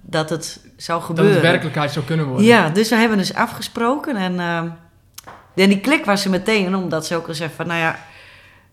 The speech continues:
Speaker 1: hè, eh, wat zou jij doen met, eh, de notitieboekjes? Wat doe jij met die papiertjes?" Ja, ik zei, "Die liggen bij mij ook op een stapel en daar moet ik nog wat mee." Dus ze zei van, "Nou,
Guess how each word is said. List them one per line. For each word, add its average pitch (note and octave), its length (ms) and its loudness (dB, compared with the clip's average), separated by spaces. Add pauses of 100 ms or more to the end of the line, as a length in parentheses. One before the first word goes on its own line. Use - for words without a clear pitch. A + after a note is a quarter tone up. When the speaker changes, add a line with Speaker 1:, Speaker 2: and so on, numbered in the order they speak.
(280)
Speaker 1:
hè, A#3+ 280 -2
eh, F#3 260 -2
wat F#3+ 180 0
zou F#3+ 220 2
jij A3 240 4
doen E3 200 4
met, D#3 260 0
eh, D3 340 2 (220)
de D#3 80 -2
notitieboekjes? D3 800 -4
Wat F3 140 -4
doe F#3 100 -2
jij G3+ 200 0
met G3+ 120 -2
die - 80 -10
papiertjes?" C#3+ 580 -6
Ja, D#3 80 -4
ik D3 100 -8
zei, D#3 120 -4
"Die D#3 100 2
liggen D#3+ 200 -2
bij D#3+ 80 -4
mij D#3 200 0
ook G3 140 -2
op F#3+ 100 -4
een F3 60 -4
stapel C#3+ 580 -2
en D#3+ 300 -6
daar D3+ 200 -2
moet A3 180 2
ik G3+ 100 -4
nog D#3 180 -4
wat D#3 180 -10
mee." C#3+ 360 -6 (840)
Dus G#3+ 160 -4
ze G#3+ 60 -6
zei G#3 240 -4
van, G#3 120 -6
"Nou, A3 160 -2